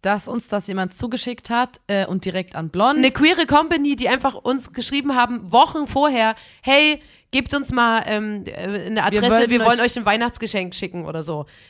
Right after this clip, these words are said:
Speaker 2: Das, das
Speaker 1: Manchmal kriegen wir, wir kriegen ja Fanpost und so, das kriegen wir
Speaker 2: Ja.
Speaker 1: ja manchmal so. Zettel, Brief, also so irgendwie so einfach,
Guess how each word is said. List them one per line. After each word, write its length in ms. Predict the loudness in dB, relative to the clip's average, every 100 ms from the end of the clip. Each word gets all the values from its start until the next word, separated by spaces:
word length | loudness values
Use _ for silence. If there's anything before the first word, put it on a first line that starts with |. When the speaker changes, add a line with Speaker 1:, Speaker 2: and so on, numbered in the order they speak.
| _
Speaker 2:
Das, 280 | 0 0 0
das 120 | 0
Speaker 1:
Manchmal 360 | 4 2 2 0
kriegen 260 | 0 0 0
wir, 80 |
wir 80 | 0
kriegen 180 | -4 -2
ja 120 | -2
Fanpost 580 | 0 -2 -2 -2 -6 -6
und 60 | -10
so, 100 | -10
das 100 | -8
kriegen 160 | 0
wir 40 | 4
Speaker 2:
Ja. 40 | 4
Speaker 1:
ja 40 |
manchmal 300 | 2 -4 -6
so. 200 | -4 -6 -10 -20 _
Zettel, 400 | -2 0 2 0
Brief, 280 | -2 -2 -2 -2
also 180 | -2
so 220 | -2 -2 -2
irgendwie 320 | -2 -2 -2
so 220 | -2 -4
einfach, 360 | -4 -6 -8